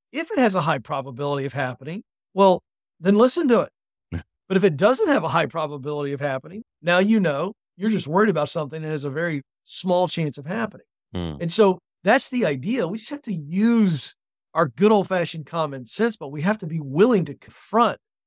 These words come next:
Speaker 1: the fact that we're scared or we're doubtful or that we're prideful.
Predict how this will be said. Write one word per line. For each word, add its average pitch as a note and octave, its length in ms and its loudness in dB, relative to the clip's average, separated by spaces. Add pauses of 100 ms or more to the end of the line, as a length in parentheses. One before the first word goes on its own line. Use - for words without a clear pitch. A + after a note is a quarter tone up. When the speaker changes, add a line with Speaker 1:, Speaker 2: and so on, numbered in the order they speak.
(100)
Speaker 1:
the E3 80 -8
fact C3+ 500 -4 (260)
that D#3+ 200 4 (320)
we're C#3 220 -4
scared D#3+ 480 -10 (240)
or D#3 340 4 (300)
we're D#3 140 -2
doubtful D3 560 0 (180)
or C#3+ 160 0
that C3+ 80 -4
we're C#3+ 120 -8
prideful. G3 520 -2